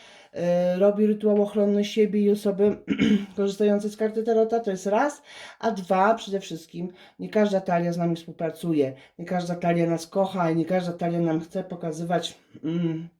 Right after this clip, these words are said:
to, co byśmy chcieli. My musimy się połączyć też z kartami energetycznie. Ale dobrze, już przestanę się mądrzyć tutaj, bo mogę gadać i gadać, a, a nic z tego pewnie i tak nie będzie. Mm,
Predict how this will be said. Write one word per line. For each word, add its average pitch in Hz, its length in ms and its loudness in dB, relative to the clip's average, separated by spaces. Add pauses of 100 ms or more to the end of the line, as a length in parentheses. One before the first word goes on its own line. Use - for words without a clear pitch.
(140)
to, - 60 -20
co - 80 -6
byśmy 240 200 -4
chcieli. 165 300 0
My 196 60 -2
musimy 269 240 0
się 277 80 -4
połączyć 269 420 -2
też - 240 -8 (200)
z - 100 -20
kartami 202 540 0
energetycznie. 170 760 -6 (480)
Ale 214 300 4
dobrze, 143 400 -2
już 127 140 -10
przestanę 160 520 -6
się 143 160 -6
mądrzyć 156 520 -6
tutaj, 160 260 -4
bo 139 180 -6 (1040)
mogę 185 320 2
gadać 220 420 2
i 196 40 -12
gadać, 233 400 2
a, 196 40 -2 (880)
a 175 140 -8
nic 214 200 -2
z - 40 -20
tego 190 220 0
pewnie 190 300 0
i 175 40 -8
tak 175 220 -2
nie 151 100 -2
będzie. 147 540 -2 (500)
Mm, 151 540 -2